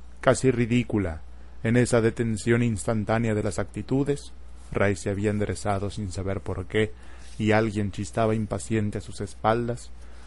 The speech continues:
La exclamación escandalizada de la dama de rojo se superpuso al leve chasquido, a la mano de Howell que se alzaba para anunciar algo,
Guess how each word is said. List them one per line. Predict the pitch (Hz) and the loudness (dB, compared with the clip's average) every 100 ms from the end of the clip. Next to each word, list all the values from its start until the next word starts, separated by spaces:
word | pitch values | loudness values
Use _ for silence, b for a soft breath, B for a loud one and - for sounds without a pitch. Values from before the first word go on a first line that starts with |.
| b | b
La | 113 | 4
exclamación | 107 - 123 120 113 131 135 | 4 4 4 6 6 8 8
escandalizada | 135 - 123 120 117 110 127 131 131 | 6 4 4 6 4 4 6 8 8
de | 120 | 8
la | 117 | 6
dama | 117 123 120 113 | 6 6 4 2
de | 113 | 2
rojo | 120 131 - | 4 4 2
se | 123 | -2
superpuso | 113 123 123 113 - 135 - | 2 0 2 0 2 0 4
al | 123 113 | 4 8
leve | 123 127 | 6 6
chasquido, | 123 113 - - 113 90 76 - - - | 2 -2 -2 -6 -4 -4 -8 -12 -14 -2
a | 113 | 2
la | |
mano | 113 123 127 | 6 6 6
de | 113 - | 4 6
Howell | 120 120 117 110 | 6 8 4 2
que | 113 | 0
se | 120 | 2
alzaba | 113 - 123 120 | 0 2 4 4
para | 117 | 2
anunciar | 117 110 98 117 117 | 0 0 -2 2 4
algo, | 117 117 92 | 6 4 0